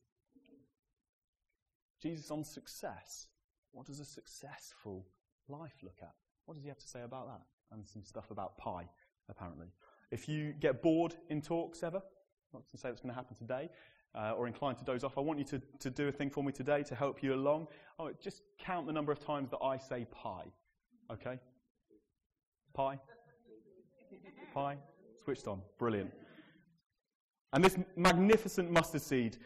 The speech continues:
that Jesus has to say on success is found in Matthew six nineteen to twenty-four. So if you've got your Bibles, you wanna turn to it, I'm gonna put it up on the board. As board? Yeah, that'll do. In a moment.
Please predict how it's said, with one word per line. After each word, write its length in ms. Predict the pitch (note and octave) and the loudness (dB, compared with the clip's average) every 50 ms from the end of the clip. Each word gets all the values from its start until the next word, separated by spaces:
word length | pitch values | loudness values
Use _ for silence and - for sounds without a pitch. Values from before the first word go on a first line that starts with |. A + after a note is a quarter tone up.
| - - - - _ - | -20 -20 -20 -16 _ 2
that 180 | B2 C3 C3 | 4 4 4
Jesus 240 | B2+ D3 C#3+ C3 - | 6 4 4 4 6
has 160 | - C3+ B2 | 6 6 6
to 80 | - - | 6 4
say 120 | - C3 | 6 6
on 140 | B2+ B2 A#2 | 6 6 4
success 540 | A2+ - - - - - - B2 A2 - - | 2 -2 -4 -6 -4 2 4 4 4 4 2
is 80 | A#2+ - | -2 2
found 220 | - C#3+ C3 B2+ | 4 6 8 8
in 100 | B2+ C#3 | 8 6
Matthew 300 | D#3 D3+ - - D3+ C3 | 6 4 4 0 -2 -4
six 280 | - - B2+ - - - | 0 0 -2 -2 0 2
nineteen 400 | C3+ C3+ B2+ B2 A#2 - B2 A2+ | 2 4 2 2 0 -2 -2 -4
to 100 | - - | -4 -4
twenty-four. 360 | - B2+ A2+ G#2 - A2+ G2 | -2 -2 -2 0 -2 -4 -4
So 120 | - - G#2+ | -2 -4 -4
if 80 | - | -4
you've 100 | A#2+ A#2 | 0 4
got 80 | F3 D#3 | 4 4
your 80 | - | 6
Bibles, 480 | - C#3 B2 A#2+ A#2+ B2 A#2+ A2+ - - - | 8 8 8 8 8 4 0 -2 -4 -6 -6
you 100 | B2 A#2 | -6 -4
wanna 160 | A2+ A#2 A#2 | -2 -4 -4
turn 260 | A2+ - - A2+ G#2 - | -4 0 2 2 2 2
to 160 | - - D#3 | 0 0 2
it, 120 | D3+ D3 - - | 2 2 0 0
I'm 100 | B2+ B2+ | 0 0
gonna 100 | C3 B2+ | 0 0
put 160 | - - C#3 | 0 0 2
it 60 | A2+ | 2
up 140 | B2+ - C3+ | 2 2 0
on 40 | A#2+ | 0
the 60 | A#2 | 0
board. 320 | A#2 C#3+ D3 C#3+ C#3+ C#3 - - - - - - - _ _ _ _ - | 2 4 4 4 4 2 0 -6 -14 -20 -20 -20 -20 _ _ _ _ -8
As 200 | G#2+ A2+ A2 - - _ _ _ _ - | -6 -6 -6 -8 -12 _ _ _ _ -10
board? 280 | D3+ - - - - - - _ _ _ | -8 -6 -6 -6 -8 -8 -16 _ _ _
Yeah, 80 | - G2 | -12 -10
that'll 180 | - F#2 F2+ E2 | -8 -6 -8 -6
do. 160 | - C#2+ - - - _ _ _ _ _ _ _ _ - _ _ _ _ _ _ _ _ _ _ _ _ _ _ _ - - _ _ _ _ _ _ _ _ _ _ _ _ _ _ _ _ _ _ _ _ _ _ - - _ _ _ _ _ _ _ _ _ _ _ _ _ _ _ _ _ _ _ _ _ _ _ _ _ _ _ _ _ _ _ _ _ | -8 -10 -10 -12 -16 _ _ _ _ _ _ _ _ -20 _ _ _ _ _ _ _ _ _ _ _ _ _ _ _ -20 -20 _ _ _ _ _ _ _ _ _ _ _ _ _ _ _ _ _ _ _ _ _ _ -20 -20 _ _ _ _ _ _ _ _ _ _ _ _ _ _ _ _ _ _ _ _ _ _ _ _ _ _ _ _ _ _ _ _ _
In 40 | B2 | -6
a 40 | A#2+ | -4
moment. 260 | C3+ C#3 D3 D#3+ D#3+ | -2 -2 -2 -2 -4